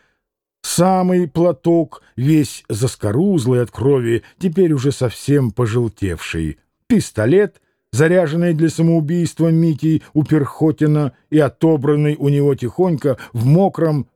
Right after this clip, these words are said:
Трифоном Борисовичем. Конверт с надписью, в котором были приготовлены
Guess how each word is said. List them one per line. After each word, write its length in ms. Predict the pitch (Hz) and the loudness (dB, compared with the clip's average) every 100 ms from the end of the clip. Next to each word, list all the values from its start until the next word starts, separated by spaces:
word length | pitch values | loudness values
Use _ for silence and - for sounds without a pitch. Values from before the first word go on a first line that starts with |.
| _ | _
Трифоном 420 | 151 147 139 143 | -2 0 0 0
Борисовичем. 720 | 135 135 123 117 - 127 120 _ _ _ _ _ | 0 0 -2 -6 -4 -2 -2 _ _ _ _ _
Конверт 560 | - 220 247 254 220 _ _ | 0 2 4 2 0 _ _
с 140 | - | -6
надписью, 800 | 139 160 156 - 147 - 160 151 - _ | 0 0 0 -4 -6 -4 -2 -2 -2 _
в 80 | |
котором 380 | - 120 131 120 | -4 0 0 0
были 160 | 120 120 | 0 -2
приготовлены 800 | 107 113 104 120 123 139 170 | 0 -2 0 -2 0 2 0